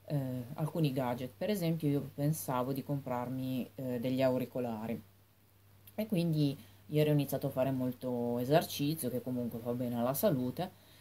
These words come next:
e, e infatti faccio esercizio, non vado in palestra, e, e cercherò di fare più esercizio possibile in modo che, eh,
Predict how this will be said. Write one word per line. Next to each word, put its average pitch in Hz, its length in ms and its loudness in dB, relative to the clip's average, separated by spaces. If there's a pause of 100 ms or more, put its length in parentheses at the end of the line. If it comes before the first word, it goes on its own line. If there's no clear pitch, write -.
(240)
e, 127 760 -2 (220)
e 147 60 -8
infatti 147 340 -4
faccio 131 220 -6
esercizio, 143 500 0
non 120 120 2
vado 127 180 6
in 180 100 6
palestra, 165 640 10
e, 123 160 -2 (600)
e 127 540 -4 (160)
cercherò 151 360 2
di 147 100 4
fare 123 240 -2
più 135 120 -4
esercizio 135 420 -4
possibile 131 440 0
in 123 100 0
modo 120 240 -2
che, 120 120 -12
eh, 117 300 -12